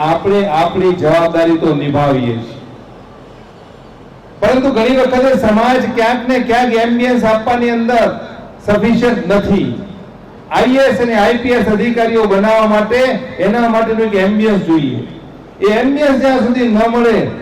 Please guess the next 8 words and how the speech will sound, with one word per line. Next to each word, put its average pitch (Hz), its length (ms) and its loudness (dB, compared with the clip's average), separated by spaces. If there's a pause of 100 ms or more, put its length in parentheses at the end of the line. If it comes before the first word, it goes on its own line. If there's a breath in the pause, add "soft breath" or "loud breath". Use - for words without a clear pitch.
(160)
ત્યાં 208 340 2
સુધી 214 280 0
સફળતા 190 520 0
મળતી 175 300 0
નથી. 143 340 -6 (540)
ગુજરાત 202 420 2
સરકારે 196 480 0
સ્પીપાની 196 480 0